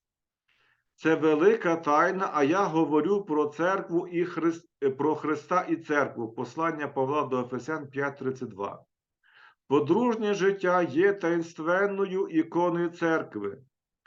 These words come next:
місцем присутності і дії Христа, знаком нового життя.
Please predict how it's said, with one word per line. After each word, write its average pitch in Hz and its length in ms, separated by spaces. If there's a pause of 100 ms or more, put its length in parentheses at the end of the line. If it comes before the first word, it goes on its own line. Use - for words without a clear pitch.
(300)
місцем 185 540
присутності 180 920
і 160 220
дії 170 340
Христа, 143 680
знаком 165 640
нового 147 440
життя. 135 600